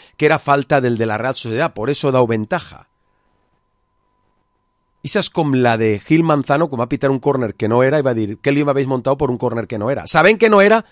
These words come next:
va deixar tirar el córner i van fer un gol. O la de Gil Manzano, així contra el Betis,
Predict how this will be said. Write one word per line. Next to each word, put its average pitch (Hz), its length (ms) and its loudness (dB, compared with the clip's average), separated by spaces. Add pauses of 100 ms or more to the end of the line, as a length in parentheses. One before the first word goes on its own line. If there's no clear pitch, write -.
(240)
va 117 80 0
deixar 117 240 -4
tirar 131 180 0
el 131 100 -2
córner 143 280 -2
i 117 80 -2
van 104 160 -8
fer 107 80 -8
un 101 100 -10
gol. 69 220 -16 (460)
O 160 100 6
la 147 100 6
de 123 80 2
Gil 185 200 0
Manzano, 180 360 4
així 170 160 0
contra 170 240 0
el 175 60 0
Betis, 170 340 -4